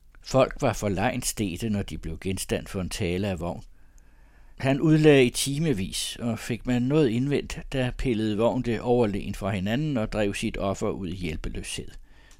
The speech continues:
Hvad enten han nu beviste urimeligheden i at bruge penge, skidt med tal og papir, eller han gjorde Gud ansvarlig for verdens totale mislykkethed.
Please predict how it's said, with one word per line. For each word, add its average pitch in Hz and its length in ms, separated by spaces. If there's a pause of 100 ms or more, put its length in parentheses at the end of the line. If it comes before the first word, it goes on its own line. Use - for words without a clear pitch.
Hvad 117 100
enten 95 280
han 98 120
nu 98 160 (260)
beviste 101 440
urimeligheden 107 720
i - 100
at 90 80
bruge 85 180
penge, 117 360 (520)
skidt - 400
med 104 100
tal 104 320
og 110 80
papir, - 460 (600)
eller 120 260
han 117 180
gjorde 107 240
Gud 135 320
ansvarlig 110 540
for 98 80
verdens 101 460
totale 120 520
mislykkethed. 95 640